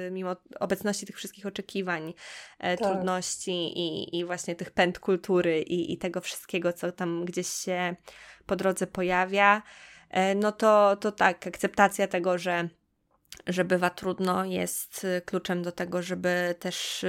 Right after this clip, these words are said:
Speaker 1: zacząć właśnie, e, odwstydzać, nie? Odwstydzać właśnie tę
Speaker 2: Mhm.
Speaker 1: kreatywność i odwstydzać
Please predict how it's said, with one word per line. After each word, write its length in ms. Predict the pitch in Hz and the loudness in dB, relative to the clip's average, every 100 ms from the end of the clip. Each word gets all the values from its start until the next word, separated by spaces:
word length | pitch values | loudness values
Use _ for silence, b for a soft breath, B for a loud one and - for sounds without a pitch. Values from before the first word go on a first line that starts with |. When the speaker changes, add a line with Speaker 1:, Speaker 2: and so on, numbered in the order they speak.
| 180 | 0
Speaker 1:
zacząć 420 | 196 196 185 180 | 0 0 0 -2
właśnie, 640 | 185 180 - 180 175 175 - B B B B - | -2 -2 -2 2 2 2 -2 B B B B 2
e, 800 | 180 185 185 190 190 202 202 202 226 | 4 6 6 4 4 4 4 4 2
odwstydzać, 720 | - - - 240 175 - - | 0 2 4 6 6 4 -2
nie? 220 | 175 185 | 0 0
Odwstydzać 540 | 190 - - 202 196 | -2 -4 -4 -2 -2
właśnie 260 | 190 190 233 | -2 0 4
tę 40 | |
Speaker 2:
Mhm. 180 | 202 214 | 4 4
Speaker 1:
kreatywność 840 | 220 190 180 190 185 185 185 - - | 4 2 2 -2 -2 -2 -2 -6 -4
i 220 | 180 175 | -2 -2
odwstydzać 640 | - - - - 190 190 | -2 -4 -6 -6 -2 0